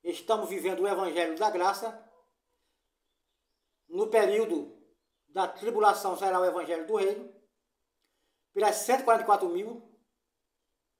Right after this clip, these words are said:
pessoas que são tiradas da, das tribos de Israel, de cada tribo doze mil.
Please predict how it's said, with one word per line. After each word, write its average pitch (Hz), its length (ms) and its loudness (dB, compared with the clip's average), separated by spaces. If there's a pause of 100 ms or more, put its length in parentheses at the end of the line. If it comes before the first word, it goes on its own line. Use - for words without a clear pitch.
(120)
pessoas 170 480 -6 (760)
que 151 120 -8
são 180 220 -10
tiradas 156 380 -2
da, 170 120 -2
das - 520 -8
tribos 185 340 -4
de 160 80 -6
Israel, 156 380 -4
de 156 100 -14
cada 185 220 -2
tribo 165 420 -10 (300)
doze 160 380 -2
mil. 196 360 -8